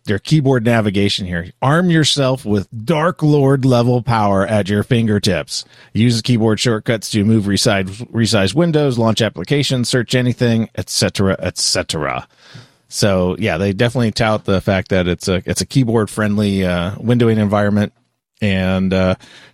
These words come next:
generally I, I hide the workspaces button and the applications button 'cause <laughs> I only use the super key. <laughs> So, <laughs>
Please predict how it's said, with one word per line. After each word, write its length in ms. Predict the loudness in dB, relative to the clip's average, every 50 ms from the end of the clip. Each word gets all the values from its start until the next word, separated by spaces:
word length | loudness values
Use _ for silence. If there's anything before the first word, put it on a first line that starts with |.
| _
generally 340 | 0 0 2 2 0 0 0
I, 380 | 2 2 2 0 0 -2 -2 -2
I 20 |
hide 320 | -2 0 0 0 0 0
the 100 | 0 0
workspaces 560 | 0 0 0 -2 -2 -2 -2 0 -2 -2 -4 -2
button 240 | -2 -2 0 0
and 160 | 0 0 2 2
the 60 | 2
applications 600 | 0 0 -2 -4 -4 -2 -2 -2 -2 -2 -4 -2
button 260 | 0 0 0 0 -2
'cause 320 | -2 -2 -2 -2 -2 -2 -6 -10 -12 -18 -20 -20
<laughs> 160 | _ _ -4
I 100 | -2 0
only 200 | 2 2 2 2
use 140 | 2 2 0
the 80 | -2 -2
super 260 | -2 -2 -2 -4 -6
key. 220 | -6 -6 -6 -6 -8
<laughs> 40 | -12 -16 -14 -12 -14 -6 -4 -4 -4 -2
So, 160 | -4 -6 -6
<laughs> 1800 | -4 -4 -6 -4 -4 -4 -2 -2 -2 -2 0 0 -2 -2 -2 -4 -4 -4 -4 -2 -2 0 -2 -2 -2 -4 -2 -2 -2 -2 -2 -2 -2 -2 -2 -2